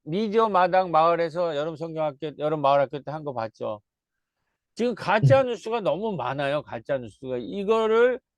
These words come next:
Speaker 1: 퇴치해야 된다는 거예요. 그러니까 교회가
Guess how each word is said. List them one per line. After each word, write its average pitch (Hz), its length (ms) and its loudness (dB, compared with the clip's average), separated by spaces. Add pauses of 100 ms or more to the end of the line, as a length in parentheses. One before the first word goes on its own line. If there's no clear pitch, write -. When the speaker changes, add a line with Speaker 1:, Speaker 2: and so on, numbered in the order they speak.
(1000)
Speaker 1:
퇴치해야 247 500 0
된다는 123 460 -4
거예요. 98 180 -6
그러니까 202 300 -2
교회가 196 680 4